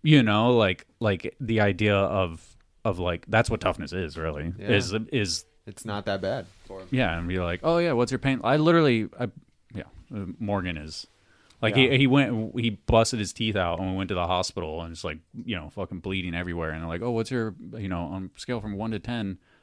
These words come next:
Speaker 1: you know, what's your scale?" He's like, "Zero." Like, you know, I don't know if you're being a hard ass or what, but he's like,
Speaker 3: I don't
Speaker 1: he's like,
Speaker 3: know,
Speaker 1: "Oh, it
Speaker 3: like,
Speaker 1: doesn't hurt."
Speaker 3: like a
Speaker 1: Like,
Speaker 3: little
Speaker 1: whatever.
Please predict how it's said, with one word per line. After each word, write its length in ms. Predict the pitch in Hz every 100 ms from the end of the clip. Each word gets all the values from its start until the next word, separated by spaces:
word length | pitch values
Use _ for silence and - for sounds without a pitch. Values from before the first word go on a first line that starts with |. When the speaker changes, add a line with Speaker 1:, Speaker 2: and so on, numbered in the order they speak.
| _
Speaker 1:
you 80 | 85
know, 80 | 82
what's 220 | 80 90
your 100 | 98
scale?" 300 | - 92 82
He's 100 | 78
like, 160 | 73 73
"Zero." 320 | 76 67 - _ _ _ _ _ _
Like, 240 | 104 95 -
you 220 | 185 196
know, 100 | 165
I 240 | 175 160 180
don't 140 | 208
know 60 | 196
if 20 |
you're 80 | 147
being 200 | 175 147
a 80 | 113
hard 200 | 160 147
ass 280 | 113 117 113
or 100 | 107
what, 360 | 127 131 107
but 180 | 113 107
he's 120 | 120
like, 120 | 113 175
Speaker 3:
I 40 |
don't 80 | 190
Speaker 1:
he's 60 | 147
like, 100 | 143
Speaker 3:
know, 120 | 147
Speaker 1:
"Oh, 20 |
it 40 | 151
Speaker 3:
like, 60 |
Speaker 1:
doesn't 220 | - 120
hurt." 240 | 104 98 -
Speaker 3:
like 140 | 165
a 40 | 180
Speaker 1:
Like, 40 |
Speaker 3:
little 160 | 185 170
Speaker 1:
whatever. 180 | 95